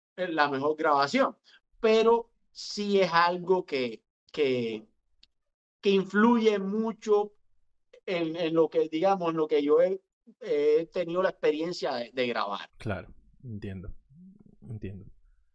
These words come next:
Speaker 2: Bien, hay un, un par de comentarios más aquí que tienen que ver con lo que estábamos conversando.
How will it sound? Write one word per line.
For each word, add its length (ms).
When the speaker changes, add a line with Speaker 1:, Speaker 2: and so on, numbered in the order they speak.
Speaker 2:
Bien, 500
hay 200
un, 240
un 120
par 180
de 80
comentarios 500
más 220
aquí 400
que 120
tienen 300
que 100
ver 160
con 140
lo 80
que 80
estábamos 360
conversando. 680